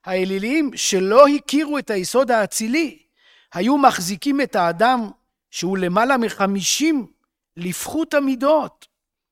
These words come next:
מפני ההתחלשות של היסוד החברותי שבתוכן שלו. אומרים האליליים, "מה שווה אדם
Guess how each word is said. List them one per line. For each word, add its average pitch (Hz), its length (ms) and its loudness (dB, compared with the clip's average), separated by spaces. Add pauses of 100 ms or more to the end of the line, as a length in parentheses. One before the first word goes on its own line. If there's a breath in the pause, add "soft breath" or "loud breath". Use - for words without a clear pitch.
(140)
מפני 208 420 -6
ההתחלשות 214 1000 -4
של 214 180 -4
היסוד 196 480 -4
החברותי 175 840 -8 (340 soft breath)
שבתוכן 180 760 -4
שלו. - 340 -14 (1040)
אומרים 208 380 -6
האליליים, 233 880 -4 (560)
"מה 262 220 -6
שווה 269 440 -2
אדם 240 380 -4